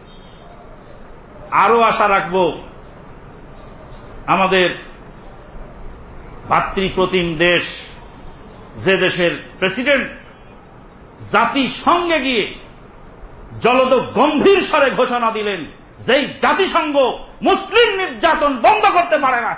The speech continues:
সে জাতিসংঘ ভেঙে দেওয়া উচিত। কে অত বড় কথা উনি বলেন, আপনি বলেন না কেন? কাজ হোক বা না হোক, সেটা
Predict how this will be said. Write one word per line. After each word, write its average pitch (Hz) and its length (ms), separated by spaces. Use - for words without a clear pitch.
সে 330 120
জাতিসংঘ 285 540
ভেঙে 339 300
দেওয়া 311 160
উচিত। 202 280
কে 208 140
অত 208 200
বড় 214 240
কথা 208 220
উনি 202 240
বলেন, 196 280
আপনি 185 260
বলেন 196 240
না 170 120
কেন? 135 140
কাজ 170 220
হোক 226 240
বা 302 160
না 294 80
হোক, 277 200
সেটা 262 220